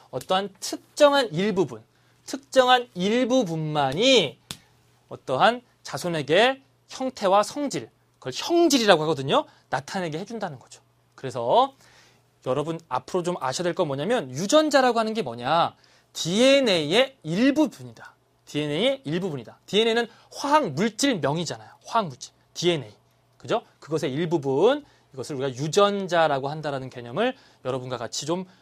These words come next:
공감했으면 좋겠어요. 한번 알아봤더니 우리가 조금 재밌는 소재니까 좀 얘기해 보면, 이 인간의 디엔에이가 삼십억 쌍인데, 그중에 이 유전자는요, 지금까지 이제 얘기한 거로는 이만에서 한 이만 오천 개라고 얘기하고 있어요.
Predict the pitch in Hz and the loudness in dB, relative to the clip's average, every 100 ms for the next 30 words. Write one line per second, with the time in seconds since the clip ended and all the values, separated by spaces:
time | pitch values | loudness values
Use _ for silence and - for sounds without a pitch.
0 | _ - 151 165 165 160 185 190 185 - | _ -6 -4 -2 -4 0 0 0 -6 -8
1 | 165 123 - 113 120 _ 233 156 202 208 | -8 -10 -14 -18 -20 _ 2 4 6 4
2 | - 196 254 151 - - _ _ _ 156 | 2 4 4 4 -2 -10 _ _ _ -6
3 | 165 196 190 156 185 208 202 196 185 190 | -4 -4 -2 0 0 0 0 -2 -2 -2
4 | 165 147 170 160 151 196 165 262 - _ | 0 2 2 0 2 4 4 2 -10 _
5 | _ _ 180 240 208 190 214 233 240 240 | _ _ -2 -2 -2 -2 6 6 8 4
6 | 220 180 196 226 226 220 294 285 240 - | 2 2 4 6 2 2 -2 0 0 2
7 | 202 170 240 170 113 _ _ _ 220 254 | 0 2 4 4 2 _ _ _ -4 2
8 | 285 202 180 262 294 247 208 180 208 226 | 2 2 4 6 6 6 4 4 4 4
9 | 127 - - - - - 175 233 254 233 | 2 -4 -20 -18 -18 -12 -6 2 6 6
10 | 220 214 214 165 160 214 214 196 196 208 | 6 6 6 6 6 4 4 2 2 2
11 | 214 165 151 208 226 214 196 208 165 190 | 0 -2 0 4 4 4 4 4 4 4
12 | 226 190 180 - 277 262 220 202 185 143 | 4 4 0 0 -2 4 6 6 4 2
13 | 151 131 - 107 | -2 -6 -12 -20